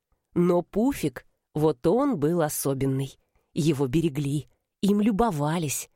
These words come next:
Красный бархатный пуфик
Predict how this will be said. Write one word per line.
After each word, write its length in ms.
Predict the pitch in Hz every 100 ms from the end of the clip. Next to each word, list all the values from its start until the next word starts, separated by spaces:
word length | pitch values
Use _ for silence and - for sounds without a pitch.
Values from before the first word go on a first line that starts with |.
| _ _ _ _ -
Красный 600 | - 165 277 - 214 202
бархатный 680 | 160 185 220 - 175 170 139
пуфик 560 | - 247 320 294 233